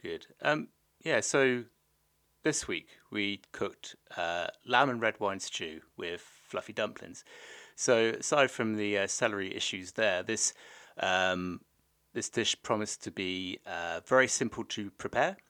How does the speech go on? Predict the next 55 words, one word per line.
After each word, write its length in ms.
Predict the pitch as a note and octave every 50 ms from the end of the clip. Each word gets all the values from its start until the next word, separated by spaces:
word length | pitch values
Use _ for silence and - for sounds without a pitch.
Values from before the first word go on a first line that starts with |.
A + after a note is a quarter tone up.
| _ _ _ _ _ -
and 480 | F#2 F#2+ F#2+ G2 F#2+ G2 G2 G2 F#2 - _ -
it 140 | G#2+ G2+ -
promised 340 | - C3 A2+ A2 - - -
to 60 | -
give 280 | - G#2 F#2+ - _ _
consistently 600 | - A2 G2 - - B2+ - - - - - G2+
good 240 | - - G2 - -
results, 460 | G2+ - - C#3+ D#3 D3 - - - - - - - - - - - - - - - - - -
and 300 | - B2+ B2+ B2+ B2+ C3
also 260 | C#3+ C#3 - - B2+
a 60 | B2
great 260 | - - C3 C3 A#2+ B2
way 200 | B2 A#2 A2+ A2+
to 260 | - - - - A2 G#2 G#2 G#2 G#2 G#2 G#2 G2+ G#2 -
use 220 | - A2+ A2 G#2 -
up 120 | G#2 - A#2+
any 200 | G#2+ G#2+ G#2 G#2+
leftovers, 560 | A#2+ A#2+ - - E2+ D2+ D2 D#2+ D#2+ - -
which 380 | G2+ F2 - - - - - -
is 280 | - F#2 F2+ E2+ - - -
what 260 | - F2+ E2+ - - -
I 160 | - F#2+ F2+ F2
did 180 | - F2 - -
with 280 | E2+ E2+ D#2+ - - -
the 100 | F#2 -
stuff 240 | - - E2 -
that 180 | - E2+ - -
we, 280 | F2+ E2+ E2+ E2 - - _ _ _ -
um, 320 | D#2 D#2 D#2 D#2+ D#2+ D#2 - _ _ _ _ _ -
cooked 200 | - A#2 - -
for 120 | - A2 G#2+
our 100 | A#2 D3
roast. 360 | F#3+ - - - - - - _ _ _ _ _ _ _ _ _ _ _ _ _ _ _ _ _ _ - - _ - -
Now, 320 | A#2 A2+ A2+ G#2+ - - - - - - - - - - - _ _ _
we've 140 | - C3 -
done 140 | - E3 E3
a 60 | D3
few 260 | - - - C3+ B2
sort 160 | - - E2+ -
of 80 | -
stews 420 | - - A2+ G#2 G2+ G2+ G2 G2 -
and 120 | F#2+ F#2
things 180 | - G#2 G2+ G2
like 100 | F#2+ G2
that, 200 | F#2+ F#2+ - -
so 100 | - A2
I'm 60 | A#2
not 100 | C3 A#2
gonna 140 | A2 A2 G#2
go 100 | G#2 G2+
too 320 | - - - - C#3+ C3+
much 260 | A2 G2+ - - -
into 180 | A2 F#2+ - G#2
history 460 | F#2 F2+ - - - - A2+ G2+ G2 F#2+
of 340 | G2 F#2+ F#2+ F#2 F2+ -